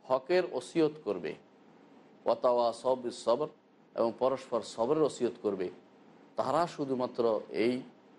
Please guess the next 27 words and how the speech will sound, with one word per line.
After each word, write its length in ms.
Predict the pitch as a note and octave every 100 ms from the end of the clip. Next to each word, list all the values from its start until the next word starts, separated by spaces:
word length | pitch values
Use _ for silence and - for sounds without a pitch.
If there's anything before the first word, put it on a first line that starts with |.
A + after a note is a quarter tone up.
| - -
ক্ষতিগ্রস্ত 680 | B2 B2+ A#2+ A#2 A2 - B2+
থেকে 200 | B2 A#2+
মুক্ত 300 | A2+ G#2+ - F2
পাবে, 180 | - - - -
তারা 200 | A#2+ D3
ক্ষতিগ্রস্ত 520 | D3 C3+ A#2 G#2+ -
হবে 240 | G2+ F#2+ F2+
না। 100 | F2 - - - - -
তো 60 | C#3+
আমরা 120 | D3+
প্রথমেই 460 | D3+ C3+ D3+ D3+ C#3
আসি, 280 | G2+ A2 G#2+ - - -
কি 80 |
বলছে 240 | C3 A2+ B2
আল্লাহ 200 | G#2+ G#2+
তাআলা, 220 | G#2+ A2 E3+ - - - - -
যে 80 | A2+
মানুষ 520 | G#2+ A#2+ D#3+ E3 - -
মাত্রই 440 | G#2 A2 C#3+ E3
ক্ষতিগ্রস্ততার 680 | E3 C#3 A2+ F#2 - - G2+
মধ্যে 240 | F2+ E2
আছে। 200 | B1 - - - - - - - -
এই 120 | -
মানুষ, 360 | D#3+ C#3 F3 E3+
সমস্ত 300 | C#3+ D3 D3+
মানুষ, 280 | A#2+ F2+ F2 - - - - - -
ইমানদার, 500 | B2 C#3 C#3+ A#2+ B2